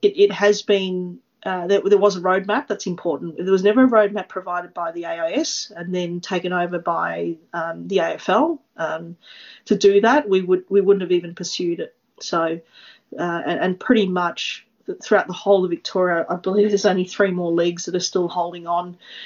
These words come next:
for a hopeful season. And, and I think we're, you know, people have, they, they understand our decision,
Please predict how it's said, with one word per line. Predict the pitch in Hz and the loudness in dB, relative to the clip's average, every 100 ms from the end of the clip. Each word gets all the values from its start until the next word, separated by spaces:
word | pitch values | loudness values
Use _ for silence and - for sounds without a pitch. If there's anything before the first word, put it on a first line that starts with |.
| - - | -20 -6
for | - | -2
a | 180 | 0
hopeful | 196 185 185 | 0 -2 -4
season. | 175 - 185 196 180 175 | -6 0 0 0 -2 -4
And, | 175 175 - - | -4 -6 -6 0
and | 220 | 2
I | 208 | 4
think | - 233 - | 4 2 4
we're, | 196 180 175 _ _ - - - | 4 4 -4 _ _ -20 -20 -2
you | 202 | 0
know, | 170 | 0
people | - 202 185 | 2 2 2
have, | 180 - _ - | 0 -4 _ -2
they, | 208 156 | 0 2
they | 214 | 4
understand | 220 202 175 180 170 | 4 0 -6 -10 -10
our | 170 | -10
decision, | 170 - 175 233 320 | -10 -8 -4 -4 -4